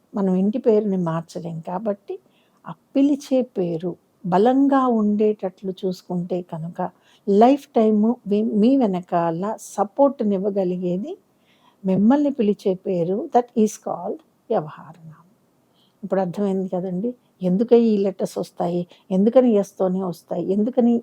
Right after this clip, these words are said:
ఈ మూడు నాలుగు అక్షరాలే వస్తాయి అనేటటువంటి డౌట్స్‌కి నా సమాధానం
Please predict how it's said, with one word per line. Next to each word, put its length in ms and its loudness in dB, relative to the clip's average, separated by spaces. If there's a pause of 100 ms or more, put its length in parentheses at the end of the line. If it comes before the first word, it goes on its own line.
ఈ 120 2
మూడు 220 6
నాలుగు 320 2
అక్షరాలే 460 -4
వస్తాయి 440 -6 (380)
అనేటటువంటి 1200 -2 (380)
డౌట్స్‌కి 880 0 (420)
నా 200 0
సమాధానం 1000 -4